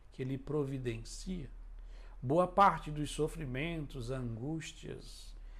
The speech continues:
conflitos que vivemos deriva deste único fato. Não confiamos a nossa vida a Deus. A nossa vida,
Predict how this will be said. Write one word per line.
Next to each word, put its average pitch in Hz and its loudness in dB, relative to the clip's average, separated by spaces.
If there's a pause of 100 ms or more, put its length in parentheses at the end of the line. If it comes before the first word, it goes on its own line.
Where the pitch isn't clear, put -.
(720)
conflitos 170 8
que 202 4
vivemos 185 4
deriva 226 6 (480)
deste 208 -2
único 269 2
fato. - -6 (640)
Não 185 0
confiamos 170 -2
a 151 -4
nossa 147 -6
vida 113 -8
a 113 -8
Deus. - -14 (640)
A 110 -4
nossa 107 -2
vida, 117 0